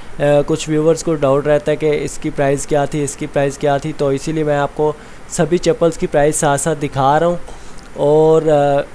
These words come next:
ये जो सेल लगी है guys, ये गुजरांवाला की outlet पे लगी है, आप इनके outlet पे visit करें और ये बहुत ही अच्छे articles हैं, आप इन्हें बाय करें। और अगर कोई बंदा website से नहीं बाय करना चाहता तो इनकी, अ,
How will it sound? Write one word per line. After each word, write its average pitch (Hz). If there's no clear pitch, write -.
ये 165
जो 180
सेल 165
लगी 170
है 175
guys, 160
ये 160
गुजरांवाला 147
की 151
outlet 143
पे 156
लगी 143
है, 160
आप 143
इनके 151
outlet 147
पे 151
visit 143
करें 160
और 143
ये 143
बहुत 139
ही 156
अच्छे 151
articles 147
हैं, 147
आप 143
इन्हें 139
बाय 135
करें। 156
और 127
अगर 147
कोई 156
बंदा 151
website 147
से 165
नहीं 151
बाय 156
करना 156
चाहता 156
तो 160
इनकी, 151
अ, 143